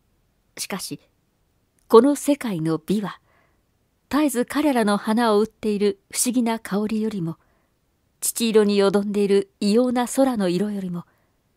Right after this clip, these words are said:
いつから始まったともなく、春のそよ風のように彼らの耳を楽しませている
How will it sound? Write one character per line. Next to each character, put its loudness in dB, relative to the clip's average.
い -2
つ -10
か 0
ら 2
始 0
ま 0
っ -8
た -8
と -4
も -2
な -6
く、 -8
春 -2
の 0
そ -2
よ 2
風 -4
の 0
よ -4
う -4
に -2
彼 2
ら 0
の 2
耳 2
を -2
楽 -2
し -12
ま -6
せ -10
て -12
い -6
る -2